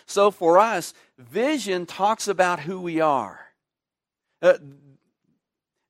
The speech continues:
I, I know that, that in, in some, you know, vision is who we want to be. In some cases, this, this may be true for us. We, we may find that that's not who we are, but, but it's more who we want to be. But when we talk about vision here, we're talking about who we are. Who, who is it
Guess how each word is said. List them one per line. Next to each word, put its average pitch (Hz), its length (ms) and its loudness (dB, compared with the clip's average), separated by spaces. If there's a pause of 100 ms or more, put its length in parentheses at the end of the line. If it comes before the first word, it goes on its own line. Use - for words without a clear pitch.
(280)
I, 147 260 -6
I - 20 0
know 175 220 4
that, 160 240 0
that 147 180 -2
in, 143 220 -4
in 139 180 -6
some, 175 360 -2
you 156 80 -6
know, 135 120 -2
vision 170 340 -4
is 147 160 -8
who 175 140 -8
we 156 120 -2
want 147 300 0
to 139 60 -4
be. 123 180 -4
In 123 100 -6
some 190 200 -10
cases, 139 480 -10
this, 143 180 -12
this 139 240 -14
may 135 160 -8
be 127 140 -10
true 135 320 -12
for 120 200 -6
us. 131 240 -4 (280)
We, 139 120 -4
we 139 220 -2
may 151 280 -4
find 135 360 -4
that - 220 -10
that's 131 180 -2
not 147 200 -4
who 147 140 -4
we 127 160 -2
are, 131 240 4
but, 113 200 -4 (320)
but 135 80 -2
it's 131 140 -4
more 147 220 2
who 147 140 -4
we 135 140 -2
want 131 320 -4
to 117 60 -8
be. 104 320 -8 (640)
But 160 120 4
when 165 240 0
we 233 120 -2
talk 226 280 -2
about 175 300 0
vision 147 340 -4
here, 165 200 -4
we're 160 120 -4
talking 214 320 -6
about 196 180 -4
who 185 140 -10
we 208 180 -2
are. 160 400 2
Who, 160 220 -6
who 240 200 -6
is 220 200 -4
it 196 120 -6